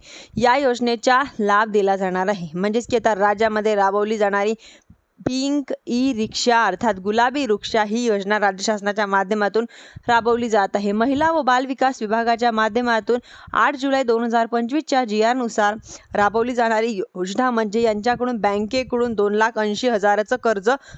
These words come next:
शासकीय अनुदान ऐंशी हजार आणि लाभार्थ्यांचा हिस्सा चाळीस हजार अशा प्रकारे ही योजना राबवली जाते.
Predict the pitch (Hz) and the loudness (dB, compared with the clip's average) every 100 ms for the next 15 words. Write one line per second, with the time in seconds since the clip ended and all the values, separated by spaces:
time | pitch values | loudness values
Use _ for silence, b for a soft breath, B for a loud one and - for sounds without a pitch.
0 | B - 208 214 - 262 269 240 220 226 | B -2 0 0 -2 -2 0 0 0 0
1 | 240 208 208 269 233 208 226 220 226 208 | 0 -2 0 0 2 2 2 0 0 2
2 | 202 226 247 233 240 214 - 220 - 208 | 2 0 -2 -2 -2 -2 0 0 2 2
3 | 226 247 208 214 208 233 226 214 208 202 | 2 -2 0 2 2 0 0 0 2 0
4 | 220 220 196 185 240 B B B _ 226 | 0 0 0 2 0 B B B _ 0
5 | 208 202 196 185 170 170 | 2 2 0 0 -2 -4